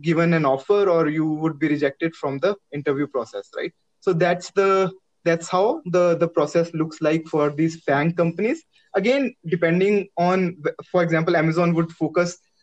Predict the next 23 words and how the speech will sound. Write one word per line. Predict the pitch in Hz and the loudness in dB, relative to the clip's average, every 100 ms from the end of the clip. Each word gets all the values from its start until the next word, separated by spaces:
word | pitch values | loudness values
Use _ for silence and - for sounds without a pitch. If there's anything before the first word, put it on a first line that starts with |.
| _ _ | _ _
very | 143 175 180 208 | -2 0 2 0
hugely | 175 175 165 170 180 170 | 0 0 0 0 0 0
on | 160 156 156 | 0 0 -2
their | 151 156 | -2 0
leadership | 151 143 - 170 | 0 -4 -4 -6
principles, | 151 143 - 170 180 175 | -8 -10 -4 -2 -2 -2
and | 160 156 | -4 -2
there | 151 160 165 165 | 0 2 0 0
is | 160 151 | -4 -2
a, | 156 156 151 _ _ _ _ 147 | 0 0 -2 _ _ _ _ -4
a | 143 139 - _ _ _ 143 | -4 -4 -10 _ _ _ -2
bar | 165 170 | 2 4
raiser | 170 180 175 | 4 4 4
round | 165 151 160 | 2 2 4
as | 147 135 | 2 2
well, | 135 | -2
for | 131 131 | 2 0
example, | 127 123 117 123 | 0 -4 -4 -4
in | 123 - | -6 -8
Amazon, | 123 120 117 113 | -10 -6 -8 -4
right? | 131 - | -4 -2
And | 147 | -2
if | 147 | -2